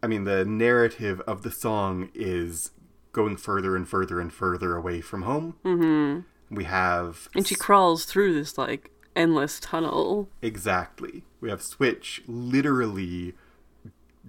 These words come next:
Speaker 1: journeying away from where she was, and metaphorically and symbolically going away from the things that sh-, are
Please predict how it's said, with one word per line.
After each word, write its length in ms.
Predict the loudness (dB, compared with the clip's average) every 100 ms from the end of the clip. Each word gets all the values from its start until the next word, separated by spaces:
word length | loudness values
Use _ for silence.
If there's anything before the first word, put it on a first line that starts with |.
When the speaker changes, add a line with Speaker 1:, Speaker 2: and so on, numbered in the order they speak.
| -16
Speaker 1:
journeying 680 | -2 2 4 4 2 0 0
away 300 | 0 2 0
from 220 | -2 -2
where 160 | 0 -2
she 160 | -2
was, 500 | 2 2 2 -2 -8 -12 -20 -20 -12 -6
and 180 | -2 0
metaphorically 680 | 0 0 4 4 4 -2
and 140 | -4 -6
symbolically 1000 | -6 4 6 6 2 -4 -4 -4 -6 -8 _ _ _ _ _ _ _ _ _ _ _ -6
going 360 | -2 0 0 0
away 340 | 0 0 0
from 460 | -2 -4 -4 -6 -12 -12
the 120 | -8
things 400 | -4 -2 -4 -4
that 160 | -6
sh-, 140 | -6 -10 -4
are 180 | -4